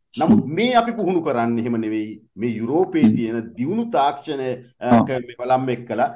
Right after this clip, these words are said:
Speaker 1: ඒ දියුණු
Speaker 2: හ්ම්.
Speaker 1: තාක්ෂණයට අනුගත
Speaker 2: හ්ම්.
Speaker 1: වෙලා
Speaker 2: හ්ම්.
Speaker 1: ලක්ෂ ගණන් පඩි ගන්න පුළුවන්. ඉතා
Speaker 2: හ්ම්.
Speaker 1: දියුණු රටවල් වල හොඳ රැකියා
Speaker 2: හ්ම්.
Speaker 1: කරන්න අවස්ථා තමයි
Speaker 2: හ්ම්.
Speaker 1: මේ පුහුණු කරන්නේ. ගෘහ
Speaker 2: ආ.
Speaker 1: සේවයේ නෙවෙයි.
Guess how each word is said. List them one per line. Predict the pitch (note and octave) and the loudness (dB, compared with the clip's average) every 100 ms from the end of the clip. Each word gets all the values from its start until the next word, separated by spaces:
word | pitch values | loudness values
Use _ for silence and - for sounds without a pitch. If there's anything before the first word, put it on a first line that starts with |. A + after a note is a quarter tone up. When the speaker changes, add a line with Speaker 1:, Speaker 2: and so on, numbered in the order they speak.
| - - | -8 -6
Speaker 1:
ඒ | C#3+ | -2
දියුණු | A#2+ D#3 | 0 4
Speaker 2:
හ්ම්. | A2 - | 6 6
Speaker 1:
තාක්ෂණයට | C3 - - A3+ G#3+ G#3 G3+ - - - | 4 2 -2 0 0 0 -2 -4 -10 -6
අනුගත | E3 G#3 G#3+ E3 | -2 2 2 6
Speaker 2:
හ්ම්. | A#2 | 6
Speaker 1:
වෙලා | G#2+ G2 G#2+ - _ _ _ _ _ - | 6 2 -4 -10 _ _ _ _ _ 6
Speaker 2:
හ්ම්. | G#2+ A2+ | 6 6
Speaker 1:
ලක්ෂ | A2+ - - G3+ | 0 -6 -6 -2
ගණන් | D#3+ C3+ C3 C3 B2+ | 0 2 0 -2 -4
පඩි | A2 B2+ | -4 -2
ගන්න | C3 G#2+ G#2 G2+ | -2 -2 -4 -6
පුළුවන්. | G#2+ G2+ F#2 G2 - _ - | -6 -6 -6 -10 -14 _ -14
ඉතා | - C3 | 2 4
Speaker 2:
හ්ම්. | A2+ | 4
Speaker 1:
දියුණු | B2+ F3+ A3+ | 2 0 2
රටවල් | F3+ D#3+ C#3+ A#2+ A2+ | 2 0 -2 -2 0
වල | A#2 A#2 | -2 -4
හොඳ | A2+ E3 A3+ | -2 0 2
රැකියා | F#3+ F3 C3 A2 | 0 4 6 6
Speaker 2:
හ්ම්. | |
Speaker 1:
කරන්න | C3 B2 A#2+ | 0 -6 -4
අවස්ථා | G#2+ - A#2+ G#2+ | -6 -4 -4 -2
තමයි | A2 A#2+ | -4 0
Speaker 2:
හ්ම්. | - G#2+ - - | 4 4 4 0
Speaker 1:
මේ | D#3 | 0
පුහුණු | E3 C#3+ D3 | 2 -2 -4
කරන්නේ. | B2 G#2 F2 E2+ - - | -4 -6 -8 -10 -14 -8
ගෘහ | D3 F3+ | 2 2
Speaker 2:
ආ. | |
Speaker 1:
සේවයේ | - E3+ - E3 | 4 4 6 4
නෙවෙයි. | D3 B2 - | 0 -6 -10